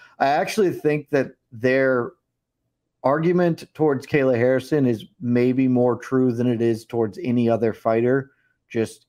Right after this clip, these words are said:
in the world. Where if I was a professional fighter of means and talent, there's not a, I just wouldn't sign with the U F C because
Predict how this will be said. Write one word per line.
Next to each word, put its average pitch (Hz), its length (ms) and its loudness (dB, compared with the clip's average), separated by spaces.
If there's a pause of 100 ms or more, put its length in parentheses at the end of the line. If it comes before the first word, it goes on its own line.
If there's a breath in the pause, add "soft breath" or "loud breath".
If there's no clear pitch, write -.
in 117 180 -2
the 110 100 0
world. 120 580 0 (360 soft breath)
Where 131 220 2
if 107 180 -8
I 160 220 0
was 180 180 0
a 123 60 -4
professional 120 500 -2
fighter 117 380 0
of 101 100 -6
means 113 320 -2
and 110 120 -4
talent, 120 400 0 (100)
there's 131 220 0
not 143 180 2
a, 110 200 -2 (100)
I 120 160 2
just 120 260 -2
wouldn't 113 500 -2
sign 104 420 -4
with - 140 -14
the 107 100 -12
U 107 100 0
F 95 80 -6
C 104 380 -4
because 104 520 -6